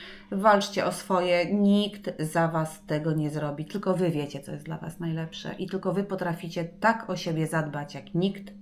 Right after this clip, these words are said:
inny. Dziękuję za wysłuchanie tego krótkiego przekazu. Poproszę o łapki w górę, o komentarze, o subskrypcję.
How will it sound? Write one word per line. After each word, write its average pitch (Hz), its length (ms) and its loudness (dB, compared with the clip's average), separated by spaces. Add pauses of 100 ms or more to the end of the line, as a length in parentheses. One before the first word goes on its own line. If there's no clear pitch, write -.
(160)
inny. 151 520 0 (1500)
Dziękuję 170 380 4
za 240 100 2
wysłuchanie 214 480 -4
tego 190 200 0
krótkiego 185 420 0
przekazu. 180 800 -4 (1500)
Poproszę 339 420 8
o 277 60 8
łapki 247 400 6
w 196 40 2
górę, 156 600 4 (120)
o 247 80 -4
komentarze, 170 1040 4
o 185 80 -2
subskrypcję. 156 1160 -2